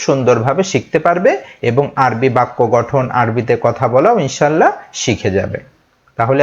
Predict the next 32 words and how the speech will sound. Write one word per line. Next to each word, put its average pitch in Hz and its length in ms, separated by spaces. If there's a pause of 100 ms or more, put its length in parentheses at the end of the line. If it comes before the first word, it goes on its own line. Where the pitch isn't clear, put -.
আজকে - 180
এই 147 160
পর্যন্তই। 143 540 (440)
এছাড়াও 156 440
আমাদের 139 320
আরও 131 120
কিছু 139 260
কিতাব 151 360
রয়েছে, 160 400 (500)
যেমন 123 260
এই 117 100
যে 127 60
সহজে 131 380
তারকিব 131 380 (120)
শিখি, 127 320 (360)
এটার 131 280
উপরেও 135 360
আমরা 127 220
বিস্তারিত 120 440
আলোচনা 120 460
করেছি। 110 440 (600)
এই 107 80
যে 120 80 (100)
সংখ্যা 131 380
ও 143 40 (120)
সময়ের 127 380
ব্যবহার, 120 400 (160)
এটার 131 220
উপরেও 135 400
আমরা 131 220
বিস্তারিত 120 460 (140)
আলোচনা 113 360